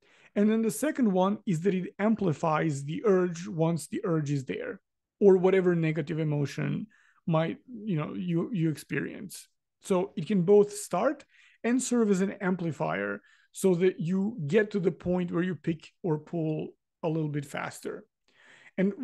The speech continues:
sometimes the, what I didn't put here and what I think is really important is to consider how B F R Bs actually fit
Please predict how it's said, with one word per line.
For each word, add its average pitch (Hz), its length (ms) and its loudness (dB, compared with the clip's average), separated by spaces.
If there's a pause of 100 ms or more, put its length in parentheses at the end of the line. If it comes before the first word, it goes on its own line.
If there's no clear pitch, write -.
(240)
sometimes 339 480 -4
the, 202 300 0
what 220 400 -2
I 226 80 2
didn't 180 560 0 (380)
put 175 200 -4
here 170 300 -2
and 175 140 0
what 180 100 4
I 180 140 4
think 214 280 2
is 156 140 0
really 180 240 2
important 196 560 -2 (480)
is 214 140 0
to 220 100 -2
consider 220 680 0 (320)
how 311 500 -2 (120)
B 240 200 2
F 220 180 -2
R 202 160 6
Bs 196 400 -2 (540)
actually 240 480 -2
fit - 420 -2